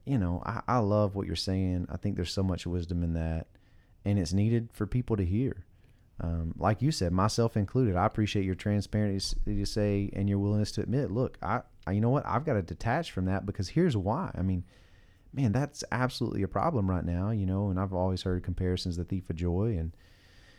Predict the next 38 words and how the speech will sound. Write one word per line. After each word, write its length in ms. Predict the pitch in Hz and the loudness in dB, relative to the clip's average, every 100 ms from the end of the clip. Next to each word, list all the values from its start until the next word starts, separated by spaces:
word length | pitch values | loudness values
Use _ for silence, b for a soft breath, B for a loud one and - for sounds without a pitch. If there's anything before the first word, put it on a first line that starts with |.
| b b b | b b b
you 60 | 95 | 0
know, 80 | 92 | 0
certainly 400 | 107 98 90 90 | 2 2 2 2
that's 240 | 98 - | 0 -2
in 240 | 95 104 | 0 0
social 340 | 101 107 104 95 | 2 0 0 0
media. 400 | 92 123 95 85 | 0 0 0 -2
So 180 | - 87 | -2 0
being 280 | 98 95 | 2 2
willing 200 | 92 98 | 2 2
to 60 | 90 | 0
share 280 | - 92 104 | 0 2 2
that, 180 | 92 90 | 2 2
I 60 | |
appreciate, 500 | 104 104 107 92 90 | 0 -2 -2 0 -2
because 300 | 92 - 87 | -4 -2 -2
I 80 | 82 | -2
think 200 | - 92 | -2 -2
we 140 | 92 92 | 2 2
all 160 | 92 | 4
need 140 | 98 95 | 2 2
to 60 | |
be 120 | 92 92 | 0 0
reminded 460 | 90 82 104 90 | 0 0 -2 -2
of 260 | 87 85 85 | -4 -6 -8
the 100 | 82 | -2
reality 360 | 85 101 117 | 0 2 2
of, 140 | 90 82 | 0 2
no, 80 | 139 | 2
no, 140 | 123 | 2
no, 40 | 82 | 2
God 320 | 98 120 120 | 0 0 0
created 360 | - 98 95 80 | 6 8 8 6
exactly 840 | - - 104 117 - - 117 120 | 2 0 0 0 -2 -2 -2 0
the 100 | 107 | 0
way 200 | 101 110 | 0 0
you 260 | 113 113 107 | 0 0 2
are, 360 | 117 120 120 | 2 0 -2